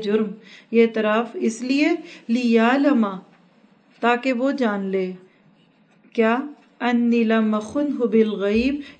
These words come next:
कि मैंने इसकी गैर मौजूदगी में इसकी खयानत नहीं की।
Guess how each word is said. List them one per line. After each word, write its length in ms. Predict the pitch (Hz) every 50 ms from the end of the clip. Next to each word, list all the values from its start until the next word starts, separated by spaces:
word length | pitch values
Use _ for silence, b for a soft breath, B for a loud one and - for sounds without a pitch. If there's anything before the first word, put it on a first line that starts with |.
| _
कि 100 | - 247 240
मैंने 380 | 233 247 254 269 294 302 330 320
इसकी 380 | 320 294 302 302 - 269 269 254
गैर 260 | 226 233 233 233 226
मौजूदगी 600 | 220 220 214 202 180 214 214 214 - 185 220 240
में 140 | 226 233 226
इसकी 320 | 220 214 - - 233 240 240
खयानत 500 | 240 - 220 196 190 190 190 208 220 220
नहीं 280 | 214 196 175 190 190 185
की। 180 | - 185 180